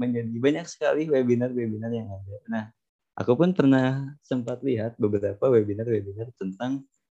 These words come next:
anti korupsi dan lain sebagainya. Nah, mungkin itu beberapa hal yang pada akhirnya menjadi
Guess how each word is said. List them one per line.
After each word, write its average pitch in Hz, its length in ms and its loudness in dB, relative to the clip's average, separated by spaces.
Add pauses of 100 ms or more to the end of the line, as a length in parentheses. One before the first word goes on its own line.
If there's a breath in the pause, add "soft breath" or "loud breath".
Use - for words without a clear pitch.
(220)
anti 151 240 0
korupsi 131 400 4
dan 113 160 4
lain 104 140 -2
sebagainya. 98 500 0
Nah, 110 160 0
mungkin 110 320 -2
itu 151 320 -4
beberapa 101 560 0
hal 151 240 4
yang 147 80 -6
pada 104 240 -8
akhirnya 123 320 -10
menjadi 101 640 -6